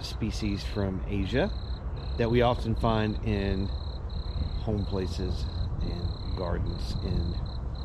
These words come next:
urban areas in the southeast. As you can see, the leaves are,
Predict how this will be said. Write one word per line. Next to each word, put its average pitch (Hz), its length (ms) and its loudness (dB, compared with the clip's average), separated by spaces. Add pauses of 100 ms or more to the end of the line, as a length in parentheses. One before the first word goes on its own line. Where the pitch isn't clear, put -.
(260)
urban 95 260 0
areas - 560 -2 (340)
in - 120 0
the - 80 2
southeast. - 720 0 (1400)
As 113 220 6
you 117 100 4
can 107 160 0
see, 131 240 8
the 147 140 8
leaves 113 320 6
are, 104 200 8